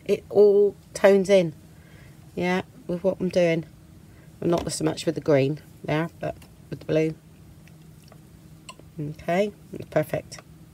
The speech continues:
Yeah, and after all,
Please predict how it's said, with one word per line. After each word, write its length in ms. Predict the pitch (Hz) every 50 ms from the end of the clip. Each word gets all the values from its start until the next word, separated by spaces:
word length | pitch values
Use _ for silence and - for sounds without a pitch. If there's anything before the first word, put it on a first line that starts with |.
| - - - - - - - - - - - - - - - - - - - - - - - - - - - - - - - - - -
Yeah, 200 | 202 202 214 -
and 160 | - 196 190 196
after 340 | 202 202 - - - 226
all, 320 | 233 226 214 214 220 220